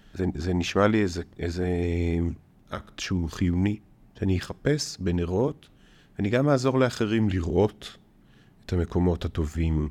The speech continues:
אל מול אותו רוע אבסולוטי,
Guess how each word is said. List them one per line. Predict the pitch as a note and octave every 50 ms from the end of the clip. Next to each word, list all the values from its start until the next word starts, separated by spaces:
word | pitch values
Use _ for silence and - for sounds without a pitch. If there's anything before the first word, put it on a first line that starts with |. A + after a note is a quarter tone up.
| - - -
אל | D2+ E2
מול | E2 E2+ F2 F2 F2+ F2+ E2+ E2+ E2+ E2 D#2+ D2
אותו | C#2+ - F2+ E2+ E2+ E2 D#2 D#2+ D2+
רוע | D#2+ E2 D#2+ D#2+ D#2 D#2
אבסולוטי, | D2 D#2+ - - D#2+ D2 D2 D2 C#2+ C#2+ - - C#2+ C#2+